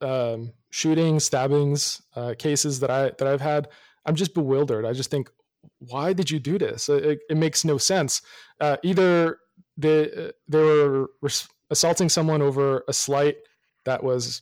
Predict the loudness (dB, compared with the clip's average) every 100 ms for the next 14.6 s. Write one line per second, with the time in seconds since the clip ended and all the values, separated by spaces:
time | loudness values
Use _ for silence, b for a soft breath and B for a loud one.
0 | -6 -4 -2 -2 0 0 0 0 0 0
1 | -2 -2 -4 -4 -4 -2 -2 -4 -8 b
2 | b b -2 0 0 2 4 4 4 2
3 | 2 0 2 2 2 0 0 0 0 0
4 | 0 -2 -2 -2 -2 -2 -8 -2 0 2
5 | 0 0 -2 -4 -4 -4 -4 -4 -6 -6
6 | -6 -4 -4 -6 _ _ _ -6 -4 -2
7 | -4 -6 -4 -4 -6 -8 -4 0 4 2
8 | 4 2 2 0 -2 -4 -6 -8 -8 -8
9 | -10 -10 -10 _ _ _ -2 2 4 2
10 | -4 _ -20 -20 _ _ _ _ _ _
11 | _ -4 0 2 2 2 2 2 0 0
12 | -2 -2 -4 -2 -2 0 0 2 2 0
13 | -2 -4 -4 -2 -4 -2 -2 -2 -4 -4
14 | -6 -6 -2 -2 -2